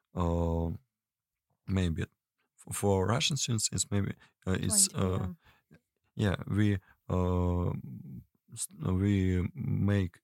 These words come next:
Speaker 1: a course from, uh, with the twenty maybe volunteers. Uh, it can, it nearly ch-, changed during
Speaker 2: Yeah.
Speaker 1: the course, but, uh, for now, uh, it's nearly, uh, two, uh,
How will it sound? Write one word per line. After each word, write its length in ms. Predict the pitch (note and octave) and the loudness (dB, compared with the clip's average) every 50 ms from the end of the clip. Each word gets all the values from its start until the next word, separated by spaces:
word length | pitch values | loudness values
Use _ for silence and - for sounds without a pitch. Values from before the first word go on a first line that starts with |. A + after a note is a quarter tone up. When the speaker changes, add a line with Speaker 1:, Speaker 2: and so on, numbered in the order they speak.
| _ - | _ -12
Speaker 1:
a 60 | - | -8
course 400 | - - D3+ G3 A#3+ - - - _ - - - - _ _ _ | -6 -4 -2 -2 -2 -2 -4 -4 _ -14 -20 -20 -20 _ _ _
from, 460 | - G2 G2+ G#2+ A2+ A2 A2 A2 - _ - | -2 0 2 2 2 0 -2 -4 -6 _ -2
uh, 100 | G2+ F#2+ | 0 0
with 300 | F#2 G2+ A2 A2 - - | 2 2 2 2 0 0
the 420 | - F#2 F#2 F#2+ F#2 F#2 F#2 - - | 0 0 0 2 2 0 -2 -4 -6
twenty 420 | - - F#2 F#2+ G2+ G2+ - - F#2+ | -8 -4 -2 0 0 0 -2 -2 -4
maybe 360 | F2 F2+ F#2 F#2 F2 E2+ F2 | -2 -2 -2 -2 -2 -4 -4
volunteers. 680 | E2 F2 F2 E2+ E2+ - - G#2 G#2+ G#2 G2 - - - _ _ _ _ _ - - _ _ _ - | -4 -4 -4 -4 -6 -4 -4 -2 -2 -2 -2 -2 -4 -6 _ _ _ _ _ -20 -20 _ _ _ -2
Uh, 320 | - F2+ F2 E2+ E2+ E2+ E2 - - - | 0 2 2 2 2 0 -2 -4 -8 -14
it 120 | F2+ - - - - E3+ D3 _ - | -14 -14 -14 -18 -20 -20 -20 _ -10
can, 220 | - F2+ - - - _ _ - | -8 -8 -8 -8 -10 _ _ -6
it 140 | A2 G2 F#2 - - | -6 -6 -6 -6 -6
nearly 240 | - G2+ G2+ F#2+ F2+ | -2 -2 -2 -2 -2
ch-, 240 | F2+ - - - - _ - | -4 -6 -6 -8 -8 _ -10
changed 420 | - - B2 C3 C3 B2+ - - - _ - - - - - _ _ - | -6 -4 -2 -2 -2 -2 -4 -4 -6 _ -20 -20 -20 -20 -20 _ _ -6
during 180 | G#3+ G#2+ G#2 | -2 0 0
Speaker 2:
Yeah. 80 | G2 F#2+ | 0 0
Speaker 1:
the 60 | G2 | -2
course, 320 | - - G2+ F#2+ - - - _ - - _ - - | -4 -4 -4 -4 -4 -6 -10 _ -20 -20 _ -2 0
but, 280 | G2+ G2 G2+ - - - - - | 0 2 2 0 -2 -4 -2 0
uh, 960 | F#2+ F#2 F#2+ F#2 F#2 F#2 F#2 F#2 F#2 F#2 F#2 F2+ F2+ F2+ F2+ F#2 F2+ F2 - - - - - D3+ - - - G#2 | 0 2 4 4 2 2 2 2 2 2 0 0 0 0 0 0 0 -2 -2 -6 -10 -16 -18 -18 -14 -8 -8 -6
for 140 | - - G#2 | -4 -2 -2
now, 340 | G2+ A#2+ D3 E3 F#3+ A#3+ G#3 _ - - - _ - | 0 0 0 0 -2 -2 -4 _ -14 -20 -20 _ -6
uh, 320 | - F#2+ F#2+ F2+ F#2 F#2 F#2+ - | -2 -2 0 0 0 0 -2 -2
it's 240 | G2 F#2+ - - - | -4 -6 -6 -6 -4
nearly, 380 | G2+ G#2 G2+ G#2 G2 F#2+ F2+ F2+ _ _ _ _ _ _ - | -2 0 0 0 0 -2 -2 -6 _ _ _ _ _ _ -6
uh, 300 | F#2 F2+ F2+ F2+ F2 F2 E2+ - - | -2 0 0 0 0 -2 -4 -4 -6
two, 500 | - - A2 A2+ A#2+ C3+ D3+ D3+ D#3 D#3+ _ _ _ _ _ _ - - | -4 -2 0 0 0 0 0 -2 -4 -6 _ _ _ _ _ _ -8 -2
uh, 260 | F#2+ F#2+ F#2 F#2 | 0 0 0 0